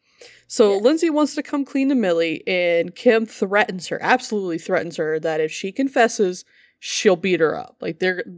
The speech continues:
Speaker 2: Yeah.
Speaker 1: they're gonna fight.
Speaker 2: Because Kim is, like, starting to become friends with Millie at this point and bonding over this dog being hit.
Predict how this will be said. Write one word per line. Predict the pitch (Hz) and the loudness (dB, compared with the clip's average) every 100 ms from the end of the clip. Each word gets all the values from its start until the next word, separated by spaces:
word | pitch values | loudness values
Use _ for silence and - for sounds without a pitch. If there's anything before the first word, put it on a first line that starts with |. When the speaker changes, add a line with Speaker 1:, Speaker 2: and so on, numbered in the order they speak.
| 170 _ | -20 _
Speaker 2:
Yeah. | 247 247 185 | -10 -8 2
Speaker 1:
they're | 196 | 2
gonna | 180 | 4
fight. | 175 104 - _ _ _ _ _ _ _ - | -2 -6 -8 _ _ _ _ _ _ _ -14
Speaker 2:
Because | 277 - 359 247 233 _ | -12 -2 0 0 -6 _
Kim | - 311 349 370 269 262 - | -14 -8 -4 -4 -4 -10 -4
is, | 240 214 | -4 -2
like, | 226 196 - | -2 -4 -4
starting | - 233 226 | -6 -4 -4
to | 233 | -6
become | 208 - 208 | -8 -8 -12
friends | 190 202 208 202 185 | -8 -6 -6 -6 -10
with | 185 180 | -8 -8
Millie | 175 196 262 165 | -8 -6 -4 -6
at | 165 - | -10 -10
this | 156 | -14
point | - 175 160 151 - | -10 -12 -12 -16 -8
and | 208 202 | -8 -6
bonding | 180 202 233 208 190 | -2 0 0 -2 -4
over | 185 | -4
this | 185 180 180 | -2 -4 -4
dog | 180 196 214 | -4 -2 -4
being | 170 160 | -12 -14
hit. | 180 - | -14 -16